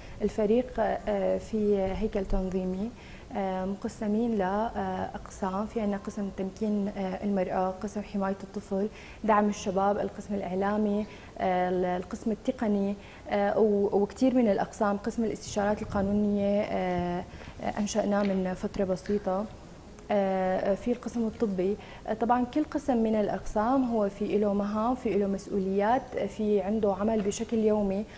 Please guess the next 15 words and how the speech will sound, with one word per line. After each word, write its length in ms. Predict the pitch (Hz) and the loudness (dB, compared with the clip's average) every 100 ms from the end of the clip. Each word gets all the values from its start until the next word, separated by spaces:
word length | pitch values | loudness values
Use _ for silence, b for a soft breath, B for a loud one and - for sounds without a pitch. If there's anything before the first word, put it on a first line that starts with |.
| B | B
وعمل 560 | - 196 220 214 196 185 208 | 2 4 6 6 4 2 0
كثيف 440 | 202 220 214 214 | 2 2 2 -2
يعني. 380 | 180 175 175 202 B B B - | -4 -2 -4 -6 B B B -4
آه، 800 | 202 190 190 185 185 185 185 190 | 0 2 2 2 2 0 0 -2
ف-، 580 | - - 196 190 190 208 | -4 -2 0 2 2 2
وفي 360 | 202 240 220 | 0 0 0
له 80 | 220 | 2
مبادرات، 760 | 208 185 185 180 180 202 247 | 2 2 2 2 4 4 2
وفي 280 | 226 - 202 | -2 -2 -2
بي-، 160 | 185 - | -2 -2
بيقدم 680 | 196 220 196 196 190 180 | 0 0 0 0 0 -2
فعاليات 680 | 185 185 175 190 196 196 196 | -2 -2 0 2 4 2 0
كتير 380 | - - 208 202 | -4 -4 0 0
كبيرة 380 | 190 185 190 175 | 0 -2 0 0
يعني. 300 | 175 175 | -2 -4